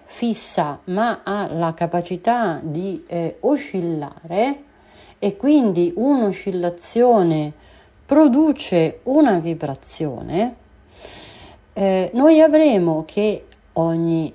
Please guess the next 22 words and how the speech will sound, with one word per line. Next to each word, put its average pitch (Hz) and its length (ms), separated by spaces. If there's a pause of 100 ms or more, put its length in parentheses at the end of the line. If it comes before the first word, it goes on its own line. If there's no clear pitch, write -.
(120)
eh, 156 340
cristallo, 285 840
ma 156 260
anche 202 540
in 175 180
generale 208 640
ogni 185 460
rimedio, 269 960
ha 202 360
una 214 360
sua, 269 580 (500)
eh, 180 280
frequenza 233 1040
di 185 140
vibrazione, 170 1300 (260)
come 262 360
se 311 160
fosse 247 680
la 196 160
sua 202 360
carta 160 420
d'identità. 147 880